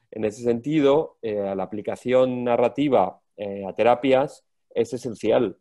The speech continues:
El, la relación, sobre todo en los elementos relacionales, porque las narrativas son, lo decía en un momento dado, incluso parte de la propia narrativa es una narrativa compartida con otros. Hay una narra-, es decir, la narrativa,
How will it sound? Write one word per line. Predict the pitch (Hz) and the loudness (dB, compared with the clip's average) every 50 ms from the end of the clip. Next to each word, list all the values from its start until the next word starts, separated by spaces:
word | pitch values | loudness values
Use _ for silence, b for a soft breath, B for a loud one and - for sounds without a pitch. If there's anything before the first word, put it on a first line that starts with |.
| _ - | _ -4
El, | - 113 107 104 101 101 98 98 95 95 95 95 95 - 113 | -2 -2 0 0 -2 -2 -4 -4 -4 -4 -4 -4 -6 -4 -2
la | 107 101 | -2 -2
relación, | 98 104 101 101 98 - - 110 110 113 120 127 - - | 0 0 -2 -2 -2 -4 -4 -2 0 0 0 -2 -4 -8
sobre | _ - 104 101 | _ -10 -8 -6
todo | - 117 113 | -2 -2 0
en | 117 | 0
los | 117 110 | 0 -2
elementos | 104 101 98 101 104 101 123 113 | -2 -4 -4 -4 -2 0 0 2
relacionales, | 120 123 110 107 - - 101 95 101 110 113 101 87 - - _ _ _ _ _ _ _ _ | 4 4 2 2 0 -2 -4 -2 0 0 0 -2 -2 -6 -10 _ _ _ _ _ _ _ _
porque | - 113 107 - - - 110 107 101 | 0 2 2 0 0 -2 0 2 2
las | 104 98 104 | 2 0 0
narrativas | 104 95 101 101 - 117 113 107 120 120 - | 0 -2 -2 -2 -2 -2 -2 0 -2 0 2
son, | - 123 127 131 131 - - _ _ _ | 2 2 4 2 2 -2 -10 _ _ _
lo | - 117 113 | -4 -2 -2
decía | 107 - - 123 | -2 -2 -2 -2
en | 117 | -2
un | 120 117 | 0 0
momento | 117 113 117 110 98 117 | -2 -2 -2 -2 0 2
dado, | 120 127 135 135 131 139 135 - - | 4 4 6 6 4 4 2 0 -4
incluso | 127 107 117 117 107 117 98 | -12 -10 -8 -6 -6 -6 -4
parte | - - 143 151 - - 156 | 0 0 0 0 2 0 0
de | 143 143 139 | 2 2 2
la | 135 135 | 0 0
propia | 135 139 131 127 135 131 | 2 0 0 2 2 2
narrativa | 123 123 120 117 123 120 - - 135 135 147 | 2 4 4 4 2 2 2 0 0 0 0
es | 143 143 | 0 0
una | 139 123 117 | -2 -2 0
narrativa | 117 110 107 - 104 - - 117 113 127 131 131 | 0 0 0 0 -2 -2 -2 0 0 2 2 2
compartida | - 127 120 - 107 107 - - 113 110 123 127 123 - | 0 -2 -2 0 0 0 -2 -2 0 2 2 2 2 2
con | 123 110 101 107 | 0 0 2 0
otros. | 107 - - 92 80 - - - _ _ _ _ _ _ _ _ _ - | -2 0 -2 -4 -4 -6 -14 -20 _ _ _ _ _ _ _ _ _ -8
Hay | 110 110 | -4 0
una | 110 110 110 | 2 2 2
narra-, | 113 110 110 113 - - - | 2 2 2 2 0 -2 -4
es | 110 107 - 107 104 104 | -10 -8 -6 -6 -4 -2
decir, | 113 110 - 107 101 | -2 -2 -2 -2 -2
la | 101 98 | -2 -2
narrativa, | 101 98 98 101 98 - 117 110 113 113 113 113 110 110 104 - | -2 -2 -2 -2 -4 -4 -2 0 0 2 2 2 2 0 0 -4